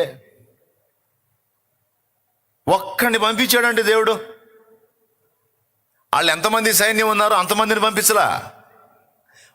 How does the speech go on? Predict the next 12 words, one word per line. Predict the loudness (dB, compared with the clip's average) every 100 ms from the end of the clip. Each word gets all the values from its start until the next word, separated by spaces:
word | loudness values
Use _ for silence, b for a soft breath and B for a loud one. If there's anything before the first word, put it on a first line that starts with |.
| -2
ఒక్కడంటే | -2 -2 -10 -4 0 0 0
ఒక్కడిని | 2 0 0 -4 -2 0
పంపించాడు, | 0 0 2 2 2
దూతని, | 2 0 0 0 -2 -8 -20 _ _ _ _ _ -6
ఒక్క | -6 -4
దూతను | -4 -2 -2 -2 -2
పంపించాడు. | -4 -6 -6 -8 -10 _ _ _ _ _ _ _ _ _ _ _ _ _ _ _ _ _ _
ఆడు | -4 -2
ఎంతమందిని | -2 -2 -6 -6 -8
గుంపును | -8 -6 -4
వేసుకొని | -4 -4
వచ్చినా, | -4 -4 -4